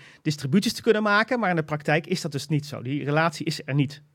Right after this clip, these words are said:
En dat is, eh, heel naar. En dat is, eh, niet, eh, dat, eh, is onder andere vrij naar als je het, eh, release model van Perl wil, eh, zetten op, eh, Linux distributies bijvoorbeeld, waar je wel naar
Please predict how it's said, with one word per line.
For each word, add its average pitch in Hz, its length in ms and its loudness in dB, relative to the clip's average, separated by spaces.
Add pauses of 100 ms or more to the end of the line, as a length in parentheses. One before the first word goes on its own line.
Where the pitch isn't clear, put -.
(2000)
En 202 200 6
dat 233 120 10
is, 240 180 6
eh, 202 160 8
heel 220 300 10
naar. 202 480 6
En 196 140 -6
dat 202 120 2
is, 202 140 -2
eh, 208 100 4
niet, 214 120 2
eh, 180 400 4 (260)
dat, - 280 -8 (340)
eh, 160 260 4
is 185 140 2
onder 180 220 4
andere 208 280 6
vrij 202 260 2
naar 175 240 4
als 165 220 0
je 156 140 2 (240)
het, 143 260 -2
eh, 143 220 4
release 190 400 8
model 180 340 8
van 147 200 0
Perl 208 320 6
wil, 185 340 2
eh, 160 420 0 (1200)
zetten 185 380 2
op, 165 240 2
eh, 143 280 2
Linux 165 360 4
distributies 147 580 -2
bijvoorbeeld, 127 460 -6
waar 147 220 2
je 135 80 2
wel 175 240 4
naar 127 280 2